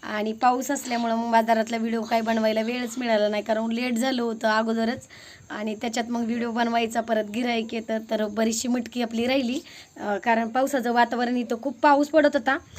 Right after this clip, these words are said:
आणि आम्हाला वाटलं कानगावला पण पाऊस येत असेल, पण कानगावला थोडासाच पाऊस होता. फोन वगैरे केला होता. आता स्वयंपाक वगैरे झालाय, आज दुसरा दिवस आहे, तर काल व्हिडिओ बनवायला वेळ नाही मिळाला, नाही बनवला.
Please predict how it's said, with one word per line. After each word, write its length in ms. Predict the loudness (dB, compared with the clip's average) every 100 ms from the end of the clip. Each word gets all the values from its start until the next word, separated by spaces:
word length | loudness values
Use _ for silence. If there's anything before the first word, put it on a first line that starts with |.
| -20 -12 -4
आणि 160 | -2
आम्हाला 260 | 0 0 0
वाटलं 280 | -2 -2 0
कानगावला 440 | 2 2 0 0
पण 200 | -2 -4 -2
पाऊस 320 | 2 4 2 0
येत 180 | 0
असेल, 240 | 0 -2 -6
पण 140 | -6
कानगावला 520 | 0 0 2 2 0
थोडासाच 640 | -4 -4 -2 -2 -2 -4 -4
पाऊस 220 | -4 -4
होता. 200 | -6 -6 -8 -18 -20 -8
फोन 180 | 0 0
वगैरे 300 | 2 0 0
केला 260 | 0 2 2
होता. 300 | 2 -2 -4 -8 -20 -18 -10
आता 220 | -8 -6
स्वयंपाक 420 | -4 -4 -4 -4
वगैरे 260 | -4 -4 -2
झालाय, 300 | 0 2 2
आज 220 | 2 0 -4 -10
दुसरा 320 | -8 -2 -2
दिवस 400 | 0 -2 -2 0
आहे, 240 | 0 -2 -4 -10 -20 -8
तर 100 | -6
काल 300 | -4 0 0
व्हिडिओ 280 | 0 -2 -2
बनवायला 380 | -2 -2 -2 0
वेळ 220 | 0 0
नाही 140 | 0 0
मिळाला, 260 | 0 0
नाही 220 | 0 -2
बनवला. 480 | -2 -2 -2 0 -2